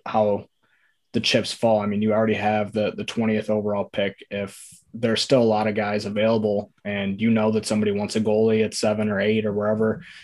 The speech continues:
you end up falling, like, it's a, it's a lot more complicated, I think, in the N H L draft, uh, because they're less, like, bona fide, "Hey, here's a premier playmaker that's going to help you immediately." Uh,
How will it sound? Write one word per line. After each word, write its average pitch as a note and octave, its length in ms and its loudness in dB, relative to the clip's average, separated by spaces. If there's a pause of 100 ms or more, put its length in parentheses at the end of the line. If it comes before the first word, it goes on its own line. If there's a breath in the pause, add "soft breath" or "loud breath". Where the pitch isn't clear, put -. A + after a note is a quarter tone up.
(160 loud breath)
you A2 100 2
end G#2+ 120 2
up G2+ 100 -4
falling, G#2+ 380 0
like, F#2+ 400 -6 (640 soft breath)
it's - 140 2
a, E3+ 100 6
it's D3+ 180 2
a F3+ 40 6
lot F3+ 200 6
more C#3 140 4
complicated, C3+ 540 4
I C3 80 6
think, C3 200 -2
in A#2+ 60 2
the B2 80 2
N B2 100 0
H B2 160 -2
L B2 120 4
draft, B2 500 0
uh, G#2 260 -6
because G2+ 320 -8
they're G2+ 180 -4
less, G2+ 340 -4
like, F#2+ 400 -2 (640)
bona G#2+ 380 -2
fide, G#2 360 -2
"Hey, G2+ 240 -2
here's G#2+ 380 -4
a G2 80 -2
premier G2 420 -6
playmaker G#2 540 -2
that's G#2 160 -2
going G#2 180 -4
to G#2 60 -4
help G#2 240 -4
you G2 340 -2
immediately." A2+ 600 0 (420 loud breath)
Uh, F#2 560 0